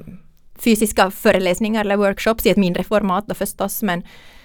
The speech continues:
men sedan är ju alltid så, vi får alltid den här feedbacken att, att man in, äh, tidpunkten inte passar och så vidare. Så därför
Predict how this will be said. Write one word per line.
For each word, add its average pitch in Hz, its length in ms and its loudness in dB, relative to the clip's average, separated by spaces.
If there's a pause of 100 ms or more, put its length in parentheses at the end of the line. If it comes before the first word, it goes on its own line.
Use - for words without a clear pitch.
(320)
men 220 240 4
sedan 240 260 4
är 254 40 4
ju 254 80 6
alltid 233 320 0
så, 233 140 2
vi 226 120 0
får 240 120 2
alltid 233 220 2
den 233 80 0
här 226 60 4
feedbacken 214 520 0
att, 208 180 -2
att - 400 -8 (340)
man 208 160 2
in, 202 120 2
äh, 208 140 2 (280)
tidpunkten 214 480 2
inte 202 180 -2
passar 175 380 0
och 175 60 -2
så - 100 -6
vidare. - 380 -8
Så 202 120 -8
därför 196 200 -8